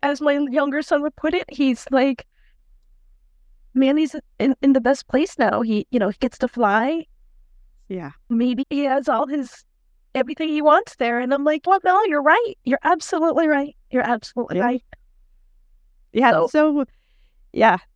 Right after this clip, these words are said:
Speaker 2: he's not wanting for anything, but we still are, aren't we? That's the big struggle, is that we, we, yeah. Oh,
Speaker 1: Yeah.
Speaker 2: I, yeah, that must have been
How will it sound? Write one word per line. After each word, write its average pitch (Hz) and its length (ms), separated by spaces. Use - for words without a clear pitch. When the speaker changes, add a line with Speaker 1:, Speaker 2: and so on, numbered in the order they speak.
Speaker 2:
he's 523 300
not 277 220
wanting 226 300
for 220 100
anything, 226 440
but 208 200
we 262 140
still 220 320
are, 190 280
aren't 190 220
we? 180 220
That's - 280
the 113 100
big 87 200
struggle, - 440
is 226 160
that 214 160
we, 254 160
we, 226 320
yeah. - 200
Oh, - 260
Speaker 1:
Yeah. 247 200
Speaker 2:
I, 247 280
yeah, 269 220
that 269 180
must 262 280
have 254 160
been 220 460